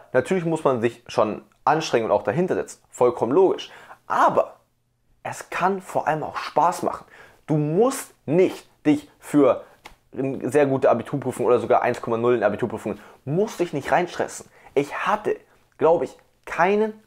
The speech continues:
einzigen stressigen Tag in meiner gesamten Abiturvorbereitung. Hatte ich nicht.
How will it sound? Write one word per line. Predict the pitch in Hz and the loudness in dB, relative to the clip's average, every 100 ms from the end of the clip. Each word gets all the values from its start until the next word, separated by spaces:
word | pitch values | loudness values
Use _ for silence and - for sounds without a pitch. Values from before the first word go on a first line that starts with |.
| - | -2
einzigen | 143 175 175 175 170 | 0 0 -2 -2 -4
stressigen | - - 143 151 135 | -4 0 0 0 -4
Tag | - 123 - | 0 0 0
in | 113 | -2
meiner | 107 | -2
gesamten | 101 117 - 95 | 0 0 0 -2
Abiturvorbereitung. | 104 - 117 101 90 65 - _ _ _ _ _ _ _ | -2 -2 0 0 0 -4 -6 _ _ _ _ _ _ _
Hatte | - 220 | -4 -4
ich | 170 | -4
nicht. | 104 - | -8 -14